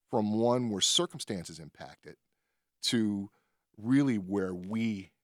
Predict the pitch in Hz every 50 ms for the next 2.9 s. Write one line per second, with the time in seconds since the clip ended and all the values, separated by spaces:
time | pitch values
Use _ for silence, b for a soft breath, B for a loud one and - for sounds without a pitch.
0 | _ _ _ _ _ _ _ - 98 95 90 - _ - - 101 95 - - 95
1 | - - - - - - 123 120 117 110 104 92 87 - _ - - 92 90 92
2 | 107 113 - - 87 - - _ _ _ - 90 85 85 82 78 78 -